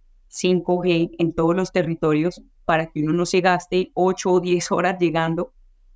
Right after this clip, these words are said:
a los sitios que a uno más le gustan, sino gastar menos, así como está en Europa, donde está el, el tren, el tren de alta, mm,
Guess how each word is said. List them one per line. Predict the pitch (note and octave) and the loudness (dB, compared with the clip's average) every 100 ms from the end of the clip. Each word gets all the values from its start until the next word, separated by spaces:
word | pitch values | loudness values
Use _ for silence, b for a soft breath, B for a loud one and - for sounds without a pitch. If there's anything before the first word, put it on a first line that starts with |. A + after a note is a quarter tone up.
| - | 0
a | E3 D#3+ | 2 2
los | D#3+ | 0
sitios | - E3+ F3 E3+ | -2 -2 -2 -2
que | E3+ | 0
a | |
uno | D#3 D#3 | 0 0
más | D#3+ | 0
le | E3 E3+ | 0 0
gustan, | C#4+ - D3+ D3 - _ _ | 0 0 -4 -4 -8 _ _
sino | - D#3+ D3+ D3 D3 - - - _ | -4 -2 0 0 -2 -6 -20 -20 _
gastar | E3 D#3 E3 D#3+ | 0 2 0 0
menos, | G3 A#3 G#3+ A3+ | 2 2 0 -2
así | F3+ E3 | -6 -6
como | - F#3 | -2 0
está | E3+ - D#3+ D#3+ | 0 0 -2 0
en | F#3 | -2
Europa, | F#3+ A3+ A3+ A3 G3 | -2 -2 -2 0 -2
donde | F#3+ E3+ | -2 -6
está | - D#3+ E3 F3 | -4 -2 -2 -2
el, | F3+ - - | -4 -8 -6
el | F3 - | -6 -2
tren, | F3 F3 F#3 - _ _ _ _ - | 0 2 0 -6 _ _ _ _ -2
el | D3+ C#3+ | -2 0
tren | E3 E3 | -2 0
de | F3+ | 2
alta, | F3+ F#3 - F#3+ F3 E3 | 2 0 0 2 2 0
mm, | D#3 D3 | -6 -12